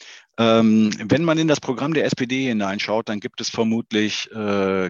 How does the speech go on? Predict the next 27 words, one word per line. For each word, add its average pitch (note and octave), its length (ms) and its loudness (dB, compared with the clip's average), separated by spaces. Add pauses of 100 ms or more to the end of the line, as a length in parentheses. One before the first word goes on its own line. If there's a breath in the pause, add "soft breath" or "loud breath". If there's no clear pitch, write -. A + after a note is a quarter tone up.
kein B2+ 340 0
Wort, G#2+ 280 2
das G2 100 -2
so G2 140 -4
häufig A2 340 -6
dort F#2+ 240 -4
fällt G#2+ 320 0
wie F#2+ 100 -4
Strategie G#2+ 640 -4
und F#2+ 280 -6
Plan. A2+ 480 2
Das G#2 180 0
heißt, G#2 220 0
hier A#2+ 240 -2
ist A2 120 -6
eine G2+ 200 -6
Partei A2+ 420 0
angetreten, B2 760 -4
die G#2 140 -4
sich, A#2 240 0 (480 loud breath)
und - 140 -6
das A2 100 0
vielleicht G2 380 2
auch F#2+ 140 -4
als, - 340 -6
äh, F2 320 -6
These, C3+ 440 4